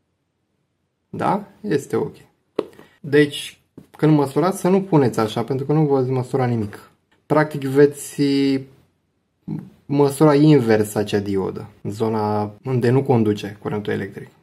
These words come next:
Și așa măsurăm o punte redresoare. Eu aveam, uh, încă una, o punte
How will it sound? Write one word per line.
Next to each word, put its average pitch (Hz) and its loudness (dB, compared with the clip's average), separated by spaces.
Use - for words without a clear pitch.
Și - -4
așa 185 2
măsurăm 147 2
o 127 0
punte 135 0
redresoare. 110 0
Eu 151 4
aveam, 170 4
uh, 160 0
încă 156 -2
una, 147 2
o 139 4
punte 139 0